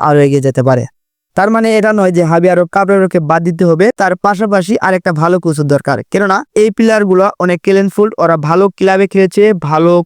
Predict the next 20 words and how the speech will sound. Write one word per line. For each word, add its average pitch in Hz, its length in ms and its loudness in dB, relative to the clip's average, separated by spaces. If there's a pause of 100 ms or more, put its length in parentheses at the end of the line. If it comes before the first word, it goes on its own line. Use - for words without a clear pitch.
কোচের 226 340 2
অধীনে 196 300 0
ট্রেনিং 185 220 0 (100)
করেছে 202 300 2 (260)
এবং 170 160 0 (180)
তারা 208 240 0
যেন 190 120 0 (160)
বাংলাদেশে 175 380 0 (100)
আসার 170 280 -4
পর 208 120 2 (200)
তাদের 165 220 0 (200)
এসব 175 200 -4 (120)
ঘাটতি 151 280 0
না 147 180 0
থাকে, 139 180 -4 (120)
তারা 156 160 0 (300)
বাংলাদেশে 185 520 -2
এসেও 165 220 -2
যেন 160 140 -2
ভালো 147 220 0